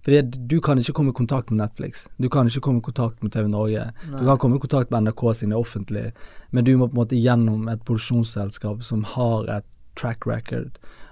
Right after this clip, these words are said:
Speaker 1: og da på en måte kan de gå videre, sånn.
Speaker 2: Mm.
Speaker 1: For det er ingen som vil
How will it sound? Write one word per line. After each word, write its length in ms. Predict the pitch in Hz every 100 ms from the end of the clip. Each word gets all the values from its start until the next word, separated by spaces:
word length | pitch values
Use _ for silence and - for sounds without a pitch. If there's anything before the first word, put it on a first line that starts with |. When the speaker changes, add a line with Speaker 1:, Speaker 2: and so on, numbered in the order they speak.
| -
Speaker 1:
og 180 | 120 107
da 300 | 131 117 110
på 100 | -
en 80 | 110
måte 240 | 101 107
kan 180 | - 107
de 180 | 110 104
gå 160 | 104
videre, 320 | 98 107 107 104
sånn. 140 | 143
Speaker 2:
Mm. 40 | 120
Speaker 1:
For 60 | 131
det 40 |
er 60 | 135
ingen 100 | 147
som 120 | 160
vil 160 | 135